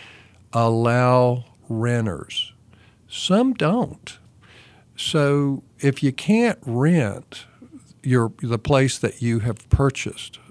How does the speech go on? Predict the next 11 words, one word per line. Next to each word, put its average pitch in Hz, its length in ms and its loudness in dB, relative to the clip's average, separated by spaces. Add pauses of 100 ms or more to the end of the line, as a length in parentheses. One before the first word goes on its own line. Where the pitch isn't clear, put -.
(120)
uh, 110 240 -4
because 110 480 -2
there's 113 220 -4
a 107 40 -4
rule 139 280 4
against 101 460 -6
it 101 140 -10 (140)
that 113 200 -6
can 113 140 -4
be 101 120 -2
enforced, - 720 -8